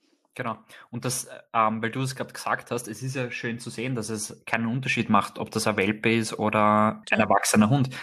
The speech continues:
Speaker 1: Es macht absolut keinen Unterschied. Das heißt, wenn ich diese Frage gestellt bekomme, „Was ist denn das Wichtigste vom, vom Welpen?“ Das ist, das ist eigentlich das, was wir tun wollen von Anfang an. Dieses, dieses, diesen Gedankengang so aufbauen, dass es in Ordnung ist, dass es auch mal nicht funktioniert.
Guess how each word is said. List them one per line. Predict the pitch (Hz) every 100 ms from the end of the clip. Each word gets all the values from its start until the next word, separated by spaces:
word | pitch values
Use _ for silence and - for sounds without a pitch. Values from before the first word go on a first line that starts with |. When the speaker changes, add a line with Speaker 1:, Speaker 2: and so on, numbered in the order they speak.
| -
Speaker 1:
Es | - 123
macht | 120
absolut | 104 - 139 127 131
keinen | 120
Unterschied. | 123 131 - 101 -
Das | -
heißt, | 107 107 - - - _ _
wenn | 113 107 107 131 175
ich | 147 135
diese | 135 123
Frage | - 98 113 120
gestellt | - 123 135
bekomme, | 131 107 101
„Was | 107
ist | 120
denn | 120
das | 110 -
Wichtigste | 127 127 - 127
vom, | 110 104 101 -
vom | 107
Welpen?“ | 98 92 98 95
Das | 104
ist, | 127 - - - _ -
das | 120 139
ist | 135
eigentlich | 123 123 -
das, | 107 -
was | 123 -
wir | 117
tun | - 131 135
wollen | 110 104 104
von | - 101
Anfang | 98 107 - 110
an. | 98 110 101 -
Dieses, | 117 117 113 - -
dieses, | 117 120 113 - - - _ 127
diesen | 131
Gedankengang | 131 104 104 113 127 110 107
so | 107 113
aufbauen, | - 98 - 107 127 165 - - _ -
dass | -
es | 117
in | 123 104
Ordnung | 104 131 123
ist, | 107 104
dass | 104 104
es | 98 - -
auch | 104 117
mal | 110
nicht | 127 131
funktioniert. | - 110 104 - 95 90 -